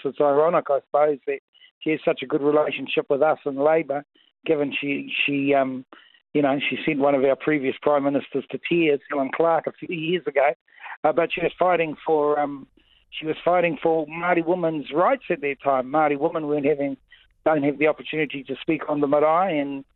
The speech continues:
that's what that protest was about. But, uh, her life is,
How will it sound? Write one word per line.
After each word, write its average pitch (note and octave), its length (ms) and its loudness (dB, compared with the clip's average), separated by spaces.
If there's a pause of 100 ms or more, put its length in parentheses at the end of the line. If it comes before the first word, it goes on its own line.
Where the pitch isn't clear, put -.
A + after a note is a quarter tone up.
(280)
that's D#3+ 200 -4
what - 160 -10
that D#3+ 220 0
protest D3+ 520 -2
was C3+ 140 -6
about. C#3+ 460 0 (180)
But, D3 260 -2
uh, D3 140 2 (560)
her D#3 360 0
life E3+ 360 0
is, C#3+ 140 -4